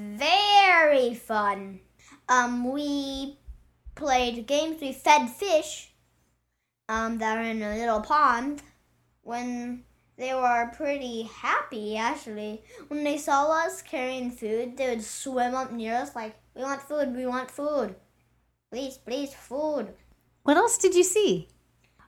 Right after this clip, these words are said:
Speaker 1: I saw Bunny, I saw Bunnyville. I think that's, I think it's called Bunnyville. The bunnies weren't too happy with us. We saw Dogtown. This puppy was loving us.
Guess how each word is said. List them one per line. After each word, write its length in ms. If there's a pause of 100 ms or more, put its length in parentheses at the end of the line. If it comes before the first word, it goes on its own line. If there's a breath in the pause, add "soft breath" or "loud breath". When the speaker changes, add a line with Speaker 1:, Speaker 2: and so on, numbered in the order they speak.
(100)
Speaker 1:
I 360
saw 720
Bunny, 640 (680)
I 140
saw 280
Bunnyville. 1080
I 140
think 200
that's, 380
I 120
think 220
it's 160
called 260
Bunnyville. 720 (600)
The 60
bunnies 340
weren't 200
too 200
happy 720 (320)
with 200
us. 440 (640)
We 80
saw 240
Dogtown. 1040 (800 soft breath)
This 300
puppy 600
was 300 (440)
loving 760
us. 400